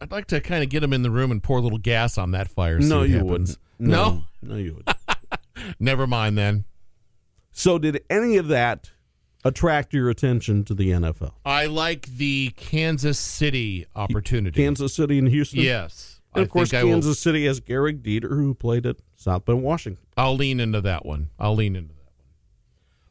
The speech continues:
Speaker 1: All right, let's do some college football news that, uh, some things have happened since we last recorded this podcast.
Speaker 2: We hit stop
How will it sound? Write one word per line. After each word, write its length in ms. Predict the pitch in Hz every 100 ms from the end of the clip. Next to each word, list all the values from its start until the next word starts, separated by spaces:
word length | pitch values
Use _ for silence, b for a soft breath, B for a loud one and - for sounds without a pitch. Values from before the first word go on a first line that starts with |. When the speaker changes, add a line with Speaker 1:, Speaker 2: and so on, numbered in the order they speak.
| _
Speaker 1:
All 220 | 127 185
right, 240 | 233 254 190
let's 220 | 240 -
do 200 | 262 277
some 380 | 277 277 240 226
college 480 | - 247 269 254 -
football 560 | - 233 - 233 185
news 520 | 156 143 135 165 196
that, 260 | 151 143 -
uh, 120 | 135
some 220 | 123 131
things 240 | 120 147 127
have 100 | 120
happened 380 | 131 120 127 127
since 220 | 143 135
we 100 | 123
last 320 | 123 117 -
recorded 400 | 117 - 139 117
this 160 | 95 -
podcast. 720 | 92 87 - 76 101 - 113
Speaker 2:
We 500 | 147 208 240 233 190
hit 300 | 165 170 -
stop 600 | - - 147 120 127